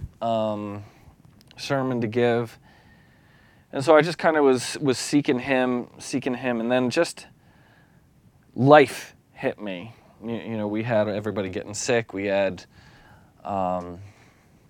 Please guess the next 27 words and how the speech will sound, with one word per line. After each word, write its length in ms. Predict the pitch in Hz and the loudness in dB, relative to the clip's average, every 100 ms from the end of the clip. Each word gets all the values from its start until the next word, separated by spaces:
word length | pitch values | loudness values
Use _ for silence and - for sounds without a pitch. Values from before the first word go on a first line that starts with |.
| _ _ _ _ - - | _ _ _ _ -20 -8
this 320 | 120 120 - | 0 0 0
issue, 320 | 113 - 110 | -2 0 -2
that 300 | 107 107 101 | 2 2 2
issue 460 | 104 98 - 104 101 | -2 -4 -4 -4 -2
with 180 | 98 107 | -2 -4
everybody. 680 | 98 104 90 95 98 95 - - - - - - _ _ - - - | -4 -4 -4 -4 -4 -6 -12 -20 -20 -20 -20 -20 _ _ -20 -20 -2
And, 400 | 127 127 123 - | 0 2 0 -2
and 140 | 127 | 0
then 220 | 131 127 | 2 2
we 100 | 127 | 2
just 220 | 120 131 | 2 -2
had, 320 | - 127 113 - | 6 6 6 0
you, 140 | 123 | -4
you 140 | 101 | -2
know, 220 | 113 107 107 | -4 -2 -4
in, 260 | 113 110 | -8 -8
in 240 | 98 98 98 | -8 -8 -4
my 300 | 101 117 113 | 0 2 2
house, 680 | 117 110 110 104 - - - _ _ - - - - _ _ _ - - | 0 2 0 -2 -10 -14 -18 _ _ -20 -20 -20 -20 _ _ _ -20 -10
just 300 | - - - - 131 123 - | -4 -4 -6 -18 -16 -16 2
bills 480 | 143 151 165 160 151 - | 6 6 6 0 -6 -2
piling 500 | 156 147 147 143 139 | 4 6 4 2 0
up, 260 | 135 135 | 0 0
unexpected 800 | 123 107 - - 110 - 101 104 | -2 -4 -8 -6 -6 -4 -8 -2
bills 400 | 139 131 131 127 | 0 2 0 -4
coming 380 | - 143 120 110 | -6 -4 -4 -4
in, 540 | 143 151 147 147 143 | -4 -4 -4 -4 -6